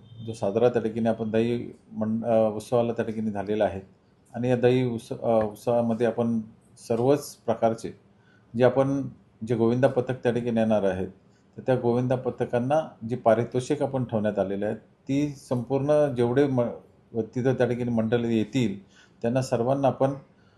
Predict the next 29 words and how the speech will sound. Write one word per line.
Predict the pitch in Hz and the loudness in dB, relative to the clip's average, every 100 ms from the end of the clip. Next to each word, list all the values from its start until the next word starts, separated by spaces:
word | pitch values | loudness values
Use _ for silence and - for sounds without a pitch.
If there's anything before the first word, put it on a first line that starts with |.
| _ | _
एकवीस | 120 120 147 135 | -6 -2 -2 2
लाख | 131 131 | 2 2
रुपयाची | 131 117 113 | 2 -2 -2
बक्षिसं | 113 110 - 110 131 131 - _ - | -4 -4 -6 -4 -4 -6 -14 _ -8
आपण, | 113 117 120 110 - _ - - | -4 -2 -4 -8 -16 _ -20 -6
अ, | 107 | -4
मंडळाच्याकडनं | 107 113 117 117 113 117 117 | 0 2 4 2 0 0 0
त्या | 110 | 0
ठिकाणी | 110 117 | -2 -4
ठेवण्यात | 113 104 107 | -4 -2 0
आलेले | 104 101 104 | 0 -2 -2
आहेत. | 98 113 127 _ _ - - | -2 -4 -8 _ _ -20 -8
आणि | 131 147 | -2 6
याच्यामध्ये | 143 139 151 147 151 165 | 6 6 4 2 4 4
आपण, | 151 151 151 151 | 4 4 2 4
अ, | 151 143 | 6 6
सर्वांसाठी | 123 - 127 151 143 135 98 - - _ _ 117 | 2 0 4 4 4 0 0 -10 -16 _ _ -10
जी | 120 | 0
बक्षिसं, | 120 - 143 160 | 0 0 0 6
आपण | 143 151 147 | 6 6 2
जी | 156 | 0
नऊ | 147 135 135 143 | 4 4 4 4
थराला | 139 139 147 | 6 8 6
पहिलं | 143 127 127 143 | 4 2 4 4
जे | 139 | 4
बक्षीस | 139 123 - 127 | 4 0 -4 -4
त्या | 123 | -2
ठिकाणी | 117 113 107 | 0 -2 -4
आहे | 95 | -4